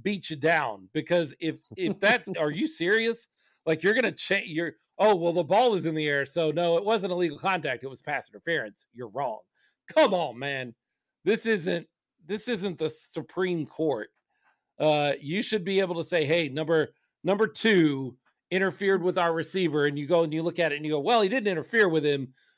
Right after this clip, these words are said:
Speaker 1: but he did make contact with him and kept him from running his route. So yes, there's a, there's a foul on that." Um, I understand that Dean Blandino wants to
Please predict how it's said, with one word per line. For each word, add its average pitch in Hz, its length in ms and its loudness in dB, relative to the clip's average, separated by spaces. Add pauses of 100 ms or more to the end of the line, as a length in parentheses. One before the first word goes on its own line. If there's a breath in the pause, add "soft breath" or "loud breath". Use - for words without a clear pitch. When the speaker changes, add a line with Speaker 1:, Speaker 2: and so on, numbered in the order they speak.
(140)
Speaker 1:
but 170 120 2
he 170 100 -2
did 220 280 2
make 190 160 -2
contact 175 440 -2
with 160 160 -4
him 165 120 -6
and 143 140 -6
kept 175 240 0
him - 140 -2
from 151 200 -4
running 156 260 -2
his 131 180 -6
route. 147 400 2
So 147 200 -4
yes, 143 340 -2
there's 170 240 -2
a, 113 120 -8 (320)
there's 202 160 4
a 143 80 -2
foul 151 380 2
on 117 180 -4
that." 104 300 -8 (540)
Um, 139 460 0 (640)
I 214 200 6
understand 202 600 -2
that 185 120 -8
Dean 170 200 -8
Blandino 175 460 -4
wants 165 320 -6
to 147 460 -2